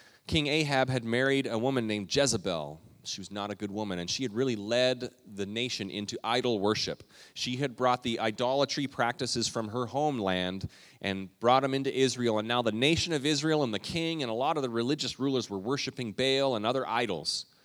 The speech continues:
Obviously a no-no from what God had commanded. So Elijah is just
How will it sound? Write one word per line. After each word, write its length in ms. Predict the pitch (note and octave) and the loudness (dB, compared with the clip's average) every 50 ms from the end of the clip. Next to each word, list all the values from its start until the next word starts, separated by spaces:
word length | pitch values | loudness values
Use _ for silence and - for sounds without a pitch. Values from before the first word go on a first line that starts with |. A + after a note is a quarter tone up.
| _ _ _ _ _ - | _ _ _ _ _ -4
Obviously 560 | - A#2+ C3+ C#3 C#3 D3+ D3 C#3+ - D#3 D#3 D3+ | -2 0 0 2 2 2 2 2 2 2 0 2
a 40 | |
no-no 480 | D3 D#3+ E3+ E3+ D#3 C3 A2 G#2 G#2 A2 | 2 4 2 2 2 2 2 2 2 0
from 180 | - - A#2 A2+ | 0 -2 -2 -2
what 140 | A#2 A#2+ A#2 | -2 -2 0
God 260 | A#2+ A#2 A#2 A#2 A2+ | 0 0 0 0 0
had 220 | A2+ A#2+ A2+ A2+ | 0 -2 -2 -2
commanded. 560 | - A#2+ A#2 A#2 A#2+ A#2 A2 F2+ E2 F2 E2+ _ _ - - - - - | -4 -6 -4 -4 -2 -2 -4 -4 -8 -12 -14 _ _ -20 -20 -20 -8 -4
So 240 | - - C3+ B2+ B2+ | 0 2 4 6 6
Elijah 580 | B2+ B2 C3+ D3 E3+ F3+ F#3 F3 C3 C#3+ C3 | 6 6 6 8 8 8 6 6 4 2 0
is 240 | B2 A2+ A2 G#2 G#2 - | 2 0 0 0 -2 -4
just 400 | - C3 A#2+ - - - - | -4 -4 -2 -2 -4 -6 -8